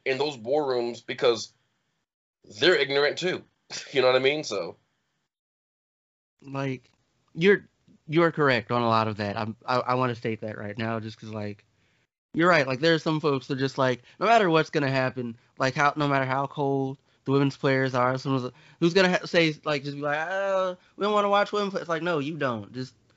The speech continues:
Speaker 2: sit down and let the rest of us enjoy things. Um, but, like,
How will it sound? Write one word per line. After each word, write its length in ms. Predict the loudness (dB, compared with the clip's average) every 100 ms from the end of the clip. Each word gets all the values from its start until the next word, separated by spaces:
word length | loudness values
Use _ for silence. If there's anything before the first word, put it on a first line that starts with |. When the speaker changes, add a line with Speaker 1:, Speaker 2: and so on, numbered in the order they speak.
| -10
Speaker 2:
sit 300 | -8 -6 0
down 180 | 2 4
and 60 | 2
let 120 | -2
the 80 | -2
rest 200 | -2 -4
of 80 |
us 80 | -8
enjoy 320 | -8 -4 -4
things. 420 | -4 -8 -12 -18 _ _ _ _ _ _ _ _ _ _
Um, 600 | -2 2 2 0 -2 -6 -12 _ _ -20 -4
but, 200 | 2 4
like, 360 | 4 2 2